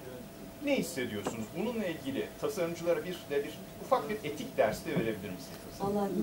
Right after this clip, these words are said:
Speaker 2: çok güzel bir soru. Ee, sadece tasarımcılara değil, ben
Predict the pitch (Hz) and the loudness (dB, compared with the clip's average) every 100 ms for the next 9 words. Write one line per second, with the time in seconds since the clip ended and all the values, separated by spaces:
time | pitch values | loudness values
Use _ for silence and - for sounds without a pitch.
0 | 233 311 311 - 262 254 285 269 214 214 | 2 6 6 6 8 12 12 12 6 8
1 | 214 233 294 - - 208 202 202 - 262 | 8 8 2 0 0 2 2 0 10 12
2 | 269 294 285 285 294 285 262 269 277 277 | 12 10 8 8 10 12 12 12 10 8
3 | 277 277 262 262 | 8 10 12 12